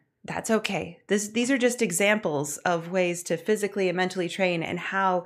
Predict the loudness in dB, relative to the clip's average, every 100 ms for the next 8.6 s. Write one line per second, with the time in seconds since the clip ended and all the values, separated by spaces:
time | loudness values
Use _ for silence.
0 | -4 -4 -4 -4 -8 -2 0 0 -2 -4
1 | -6 -16 -20 -20 _ _ _ _ _ _
2 | -4 0 2 2 0 _ 2 4 4 -4
3 | -10 _ _ _ -10 0 2 4 2 4
4 | 2 2 0 0 0 0 0 2 2 0
5 | -4 -6 -4 -2 -2 -4 -8 _ _ _
6 | -4 -2 -2 -2 -2 -6 -8 -10 -14 _
7 | _ -20 -20 -20 -20 -8 -2 0 2 2
8 | 4 4 6 4 2